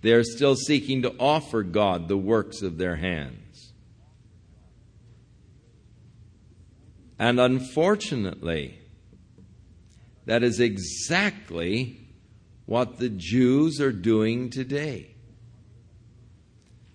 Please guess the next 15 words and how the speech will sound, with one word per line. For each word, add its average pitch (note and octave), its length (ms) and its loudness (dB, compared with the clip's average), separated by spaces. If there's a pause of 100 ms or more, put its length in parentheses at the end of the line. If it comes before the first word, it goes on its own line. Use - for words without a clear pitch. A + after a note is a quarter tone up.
(300)
Yesterday, F3+ 880 4
the C#3 140 0
Day B2+ 280 8
of D3+ 120 4
Atonement, D3 840 -2 (1200)
there E3 180 8
were G#3+ 160 6
no G#3 200 4
sacrifices A2+ 1160 0
for G#2 160 -2
sins. - 880 -6 (2500)
There C3+ 120 2
were F#3+ 160 6
no F3+ 220 6
offerings. - 1200 -2